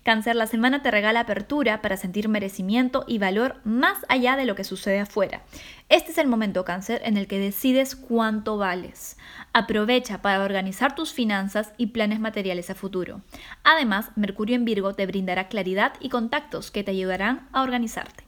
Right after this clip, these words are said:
Espera buenas noticias. Repite tu mantra para ayudarte.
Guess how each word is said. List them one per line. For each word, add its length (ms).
Espera 380
buenas 300
noticias. 600
Repite 380
tu 120
mantra 380
para 140
ayudarte. 560